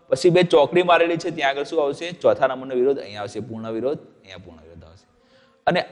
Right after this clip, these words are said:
આ રીતે તમારે આખો વિધાનના વિરોધનો ચોરસ તમારે દોરવાનો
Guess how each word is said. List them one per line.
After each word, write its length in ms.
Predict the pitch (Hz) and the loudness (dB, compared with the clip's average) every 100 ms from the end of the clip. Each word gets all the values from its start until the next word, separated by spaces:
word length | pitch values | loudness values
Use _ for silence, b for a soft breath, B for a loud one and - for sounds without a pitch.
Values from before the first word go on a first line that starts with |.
| - | -4
આ 140 | - 202 | 2 4
રીતે 260 | 208 185 | 4 2
તમારે 280 | 170 165 165 | 2 2 0
આખો 200 | 131 170 | 0 0
વિધાનના 400 | 151 120 123 151 | 0 2 2 2
વિરોધનો 280 | 143 123 135 | 0 0 -2
ચોરસ 400 | 139 104 113 117 | 0 2 2 -2
તમારે 280 | 104 104 123 | -8 -2 -2
દોરવાનો 540 | 98 85 101 127 196 | -2 0 -2 -2 -6